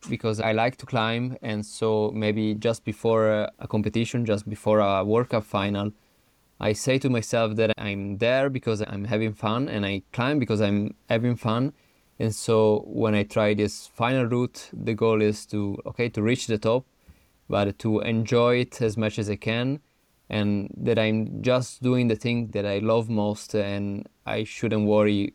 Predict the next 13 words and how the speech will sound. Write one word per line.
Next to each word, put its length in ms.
about 380
the 80
pressure, 420
about 380
falling, 500
about 380
doing 240
mistakes, 480
because 640
everything 400
I 60
do 220
is 400